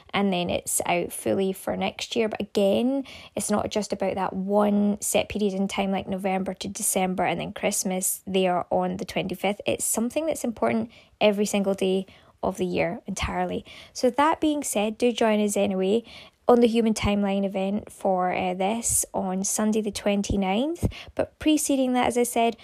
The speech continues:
the introduction on the Saturday the twenty-eighth, and it's four P M United Kingdom time here in Scotland,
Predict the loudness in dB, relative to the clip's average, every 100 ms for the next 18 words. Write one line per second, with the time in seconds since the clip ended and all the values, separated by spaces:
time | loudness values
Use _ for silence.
0 | -18 -10 -2 2 2 4 2 2 -2 -2
1 | -2 0 0 0 -2 -4 -4 -2 -2 -2
2 | -2 0 -2 -4 -4 -4 -4 -2 -2 -4
3 | -6 -4 -4 -6 2 4 4 0 2 2
4 | 2 0 -6 -20 _ 2 2 2 -2 0
5 | 2 0 0 0 0 0 0 2 0 -4
6 | -2 2 2 4 2